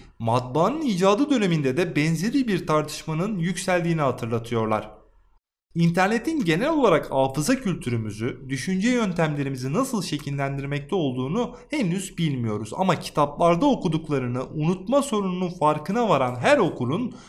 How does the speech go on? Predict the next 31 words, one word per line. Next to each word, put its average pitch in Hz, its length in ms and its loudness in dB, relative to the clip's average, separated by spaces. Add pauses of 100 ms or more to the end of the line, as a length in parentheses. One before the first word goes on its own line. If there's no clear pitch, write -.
(160)
yüzleşmek 202 640 0
zorunda 151 360 -2
olduğu 147 400 0
yakıcı 196 420 0
soruyu 160 440 -2
biliyoruz. 123 560 -2 (720)
Madem 226 420 2
kitaplardan 240 640 4
okuduklarımızı 175 640 0
zamanla 170 500 0
unutuyoruz, 139 760 0
o 302 180 2
halde 135 560 -2
niye 190 300 4
hala 160 440 4
kitap 117 280 -4
okumalıyız? 117 720 0 (1000)
Hepimizin 262 540 4
keyiften 165 840 0
bir 233 220 0
konu 220 280 -2
veya 170 280 6
kişiyi 170 420 -4
daha 170 200 4
yakından 160 480 0
tanımaya 160 440 -2
uzanan 131 440 -2
farklı 180 420 0
okuma 185 280 0
gerekçeleri 143 640 0
olabilir. 135 720 0